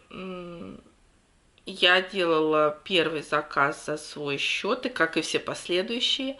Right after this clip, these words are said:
Вот, но в процессе я узнала, что можно,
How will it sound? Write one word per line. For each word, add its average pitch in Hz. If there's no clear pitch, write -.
Вот, 202
но 226
в 254
процессе 202
я 190
узнала, 175
что -
можно, 180